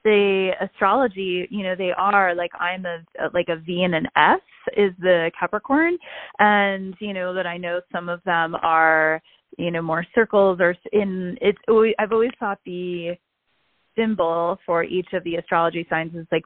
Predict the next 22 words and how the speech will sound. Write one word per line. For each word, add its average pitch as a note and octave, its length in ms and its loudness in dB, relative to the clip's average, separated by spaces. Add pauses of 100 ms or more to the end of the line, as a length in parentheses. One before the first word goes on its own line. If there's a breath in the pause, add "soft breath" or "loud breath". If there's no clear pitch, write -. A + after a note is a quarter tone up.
fascinating. F#3 800 2 (120)
Um, E3 520 -2
I've G#3 280 4
always, G3 260 -2
I've G3 180 -2
loved F#3+ 200 -4
mine E3+ 220 -10
so E3+ 120 -10
much. E3 200 -8
It's - 160 -20
the F3 120 -10
only E3+ 240 -8
thing E3+ 120 -8
I've D#3+ 160 -6
even D#3+ 380 -10 (100)
ever E3 240 0
considered E3 480 -4
tattooing D#3+ 480 -2
on D#3 120 -2
my D#3 140 2
body. A3+ 480 2
<laughs> - 60 -18